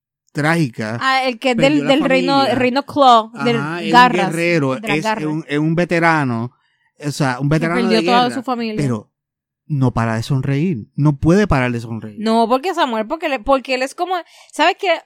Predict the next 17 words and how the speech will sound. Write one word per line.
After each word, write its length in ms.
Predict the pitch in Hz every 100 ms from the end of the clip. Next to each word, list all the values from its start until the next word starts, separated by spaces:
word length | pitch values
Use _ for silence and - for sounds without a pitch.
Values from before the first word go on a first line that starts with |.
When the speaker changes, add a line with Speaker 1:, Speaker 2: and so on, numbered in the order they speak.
| -
Speaker 2:
Eh, 200 | 262 262
a-, 120 | 240 254
aquí 180 | 247 247
voy 180 | 277 302
a, 180 | 302 - _ _ -
él 240 | 277 320
era 260 | 359 392 359
para 160 | 359
mí 140 | 381 381
como 240 | 320 277
el, 320 | 254 240 226
como 560 | 240 247 247 240 226 226
los 120 | 226 220
de 180 | 220
Tangled, 800 | 214 294 302 254 202 185 185 190 190
los 180 | 220 214
malos, 640 | 208 208 247 285 285